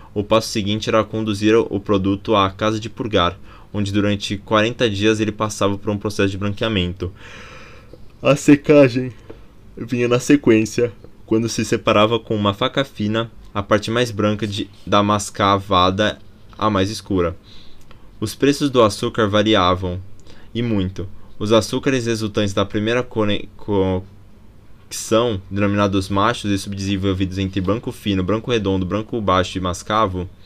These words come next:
de acordo com o grau de branqueamento adquirido, eram os que tinham melhor conotação no mercado. Também se recolhiam a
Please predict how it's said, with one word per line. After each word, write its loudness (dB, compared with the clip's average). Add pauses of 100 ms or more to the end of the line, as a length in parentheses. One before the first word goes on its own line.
(800)
de 4
acordo 2
com -4
o -2
grau 6
de 2
branqueamento 0
adquirido, -2 (360)
eram 2
os -2
que -4
tinham -4
melhor 4
conotação -2
no -4
mercado. 2
Também -4
se -6
recolhiam 0
a 0